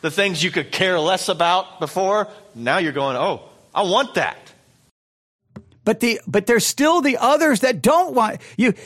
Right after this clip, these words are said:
Speaker 2: you may get a new want to, but the, there's a not want to that is still very, very, very much present, unless you're gonna believe in the eradication of the old nature. And if you believe in the eradication of the old nature,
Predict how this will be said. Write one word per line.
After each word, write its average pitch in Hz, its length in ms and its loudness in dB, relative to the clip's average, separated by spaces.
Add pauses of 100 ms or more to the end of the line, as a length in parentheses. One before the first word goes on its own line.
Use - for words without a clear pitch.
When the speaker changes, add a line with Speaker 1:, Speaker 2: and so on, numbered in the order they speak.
Speaker 2:
you 285 160 4
may 349 160 2
get 330 180 2
a 320 80 4
new 311 220 -2
want 302 440 0
to, 170 420 -2 (120)
but 220 140 0
the, 247 260 2
there's 240 260 2
a 220 160 0
not 330 400 2
want 202 360 0
to 220 240 -4
that 214 160 0
is 208 100 0
still 269 320 -2
very, 269 320 2
very, 247 320 0
very 233 300 0
much 208 340 -2
present, 320 340 -2
unless 226 320 -2
you're 220 100 -6
gonna 220 140 -6
believe 185 340 -6
in 208 60 -10
the 196 100 -4
eradication 165 640 -2
of 151 100 0
the 143 140 -2
old 151 160 -2
nature. 269 300 -2
And 147 80 -2
if 156 120 -6
you 180 60 -2
believe 170 240 -2
in 170 80 -2
the 160 100 0
eradication 143 580 -2
of 127 100 -4
the 131 140 -8
old 120 160 -6
nature, 247 420 0